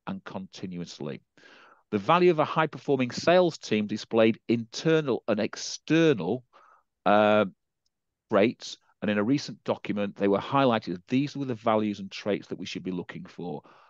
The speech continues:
Self-motivated, customer focused, well-trained, collaborative, data-driven, acceptable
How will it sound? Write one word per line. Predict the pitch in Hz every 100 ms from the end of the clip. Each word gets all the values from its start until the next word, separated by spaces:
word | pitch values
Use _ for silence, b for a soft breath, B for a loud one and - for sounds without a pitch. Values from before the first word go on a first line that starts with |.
| b _
Self-motivated, | - 151 151 147 135 120 127 123 131 - _ _ -
customer | 139 - 127
focused, | 113 113 110 - 104 - -
well-trained, | 71 101 123 123 - 107 104 101 - -
collaborative, | 107 107 104 - 104 95 - 101 -
data-driven, | 123 123 135 - 107 107 131 - _ _ _ _ _ _ _ _ _ _ -
acceptable | - - - - - 113 110 127